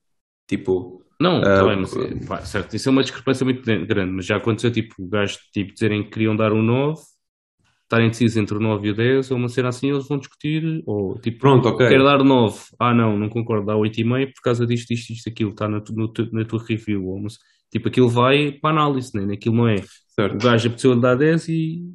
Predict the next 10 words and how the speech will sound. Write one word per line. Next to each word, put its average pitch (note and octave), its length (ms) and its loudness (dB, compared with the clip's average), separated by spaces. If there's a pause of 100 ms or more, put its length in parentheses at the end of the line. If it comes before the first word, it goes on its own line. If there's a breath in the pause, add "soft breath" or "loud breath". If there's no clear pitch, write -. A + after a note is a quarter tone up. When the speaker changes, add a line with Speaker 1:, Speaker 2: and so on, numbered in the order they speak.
Speaker 2:
e D3 280 -2
é C#3+ 40 2
assinado C#3+ 360 -2
por D3+ 140 -4
baixo, D3+ 320 -2
passa C3+ 260 -6
por C3+ 220 -12
todo C#3+ 220 -4
o C#3+ 40 -4
lado. A#2+ 240 -4